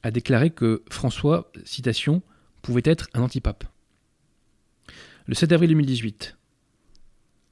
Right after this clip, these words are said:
il dit, il, il dit que, enfin, il déclare que Bergoglio est l'évêque putatif de Rome. Monseigneur Bergoglio, citation, enfin, il y a des raisons probables de croire que Monseigneur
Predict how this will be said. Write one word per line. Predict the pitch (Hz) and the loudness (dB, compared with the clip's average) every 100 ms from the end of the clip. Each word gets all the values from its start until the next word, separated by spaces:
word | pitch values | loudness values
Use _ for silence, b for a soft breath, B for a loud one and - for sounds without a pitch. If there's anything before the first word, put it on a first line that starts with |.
| _ - | _ -8
il | 120 | -6
dit, | 127 151 - - | -4 -6 -6 -6
il, | 123 - - | -4 -4 -8
il | 120 117 | -8 -4
dit | 160 - | -4 -2
que, | 123 | -4
enfin, | 110 107 | -4 -6
il | |
déclare | 107 - 147 170 - | -6 -2 -2 -2 -8
que | - 117 110 104 - _ _ _ - | -6 -4 -2 -4 -10 _ _ _ -8
Bergoglio | 110 110 120 135 160 - _ - | -6 0 4 6 4 2 _ -2
est | |
l'évêque | 117 120 151 - - | 2 4 2 0 -4
putatif | - 147 165 170 - - _ _ _ 117 | 0 0 0 -4 -6 -14 _ _ _ -8
de | 107 | -4
Rome. | 120 104 - _ _ - - - - - - _ _ - - _ - - B B B B B B B B - | -2 -4 -8 _ _ -20 -12 -12 -12 -16 -20 _ _ -20 -20 _ -20 -20 B B B B B B B B -4
Monseigneur | 123 - 127 | -2 2 2
Bergoglio, | 127 113 113 123 143 180 - - | 4 0 2 2 2 0 -4 -14
citation, | - 123 117 - 165 - | -12 -8 -6 0 0 -2
enfin, | - 113 | -4 0
il | |
y | 120 | 0
a | |
des | 123 120 | 2 2
raisons | 113 139 156 | 2 2 0
probables | - 139 113 | 0 0 0
de | 117 | -4
croire | 135 - | -6 -8
que | 113 | -6
Monseigneur | 107 - 113 | -8 -6 -10